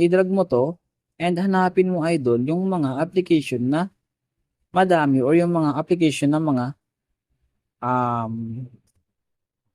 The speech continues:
tawag dito, mga halos di ginagamit na application. Ito yung, for example, ito ang Google, di ba? Ayan, kung makita mo, Lods, napakarami niyan. And kapag ganito, hindi siya mahalata na, ayan, hanggat di niya kiniklik to, hindi niya malalaman na naka-install yung,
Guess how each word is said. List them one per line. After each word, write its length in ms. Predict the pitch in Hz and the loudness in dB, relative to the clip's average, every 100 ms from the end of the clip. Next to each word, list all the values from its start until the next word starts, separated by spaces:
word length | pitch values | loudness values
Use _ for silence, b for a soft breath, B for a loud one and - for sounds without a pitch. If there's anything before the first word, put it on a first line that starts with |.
| - | -6
tawag 140 | 120 120 | -4 -4
dito, 140 | 135 | -4
mga 200 | 147 175 | -2 -2
halos 240 | 185 175 165 | 0 0 0
di 100 | 156 | 0
ginagamit 460 | 143 135 131 127 | 2 2 2 0
na 100 | 117 | -2
application. 600 | 113 - 104 101 - 139 120 | -6 -6 -10 -8 -2 -2 -2
Ito 160 | 127 | 0
yung, 160 | 170 143 - 135 _ | 0 0 -4 -6 _
for 160 | 131 131 | -6 -2
example, 260 | 160 170 | 0 0
ito 160 | 127 117 | -2 -2
ang 140 | 113 | -2
Google, 340 | 127 151 117 101 | -2 -2 -4 -6
di 140 | 110 | -6
ba? 160 | 120 120 _ _ _ | -6 -8 _ _ _
Ayan, 160 | 160 156 | 0 0
kung 160 | 143 143 | 2 2
makita 320 | 143 143 156 | 2 0 -4
mo, 160 | 170 156 | -4 -4
Lods, 240 | 139 - 147 | -4 -4 -4
napakarami 580 | 151 160 147 143 156 | -4 -2 0 0 0
niyan. 220 | 147 107 117 _ _ _ - | -2 -4 -8 _ _ _ -4
And 160 | 165 | -2
kapag 300 | 165 160 170 | -2 -2 0
ganito, 240 | 165 147 120 | 0 0 0
hindi 160 | 139 | 0
siya 160 | 170 190 | 0 0
mahalata 480 | 180 180 151 - 110 | 0 0 -2 -4 -2
na, 260 | 143 156 139 _ _ _ _ _ _ _ - | -2 -2 -6 _ _ _ _ _ _ _ -10
ayan, 260 | 208 160 113 _ _ _ - | -4 -2 -4 _ _ _ -4
hanggat 180 | 170 196 | 0 2
di 140 | 190 | 2
niya 80 | 196 | 2
kiniklik 480 | 190 196 185 190 - | 2 0 2 0 -2
to, 160 | - 135 | -2 0
hindi 160 | 147 | 2
niya 100 | 170 | 2
malalaman 480 | 185 170 160 147 143 | 2 2 2 2 4
na 140 | 151 | 2
naka-install 480 | 147 151 147 - 135 | 2 0 0 0 2
yung, 320 | 131 139 175 | 2 0 -2